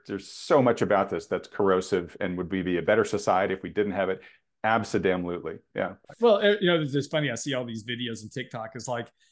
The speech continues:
Speaker 2: "How did you Gen Xers stay out of the culture war? We didn't have social media."
Speaker 1: Yeah.
Speaker 2: <laughs> We were outside playing with each other. And if we had a disagreement with somebody, we punched them in the nose.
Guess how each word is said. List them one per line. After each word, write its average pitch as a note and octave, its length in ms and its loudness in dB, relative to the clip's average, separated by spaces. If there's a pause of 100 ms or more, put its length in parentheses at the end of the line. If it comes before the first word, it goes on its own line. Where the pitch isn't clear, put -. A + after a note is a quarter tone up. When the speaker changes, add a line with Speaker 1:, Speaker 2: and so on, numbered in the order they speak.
(320)
Speaker 2:
"How D4 80 2
did D4+ 240 2
you G3 140 -2
Gen F#3 260 0
Xers D3+ 480 -4
stay F3 540 0
out E3 180 0
of C3+ 80 -8
the A#2+ 80 -6
culture D#3 460 -4
war? A2+ 260 -4 (160)
We B3+ 160 6
didn't F#4 200 8
have D#4 180 4
social C#4 480 6
media." A3+ 500 6 (400)
Speaker 1:
Yeah. C2+ 140 0 (120)
Speaker 2:
<laughs> - 120 -20
We D#4+ 240 10
were B3+ 340 6
outside A3 760 4
playing C4 380 4
with F#3+ 140 4
each E3+ 240 -2
other. D3 400 2 (280)
And E3+ 100 2
if E3+ 60 0
we C#4+ 80 2
had C#4 140 6
a G#3+ 60 2
disagreement A3+ 680 2
with F#3 120 2
somebody, F#3 420 0
we G3+ 140 -2
punched A#3+ 360 -4
them A#3+ 160 2
in A3 100 6
the G#3+ 80 0
nose. G#3+ 520 2